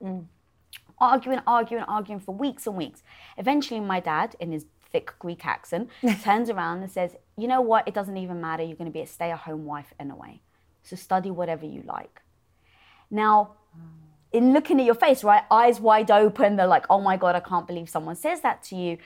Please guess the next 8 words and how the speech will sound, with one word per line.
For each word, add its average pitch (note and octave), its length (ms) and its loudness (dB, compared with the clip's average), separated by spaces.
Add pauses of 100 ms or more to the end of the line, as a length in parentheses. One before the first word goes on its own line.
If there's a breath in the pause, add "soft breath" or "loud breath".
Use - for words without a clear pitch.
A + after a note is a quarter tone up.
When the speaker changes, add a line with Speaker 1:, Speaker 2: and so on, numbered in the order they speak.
Speaker 1:
Mm-hmm. F#3+ 540 -14 (180)
Speaker 2:
Going C#4 300 4
to C4+ 120 -10
the A#3+ 80 -6
belief G3 380 -8
system. D3+ 520 -16
My F#3 140 -12
dad A3 360 -6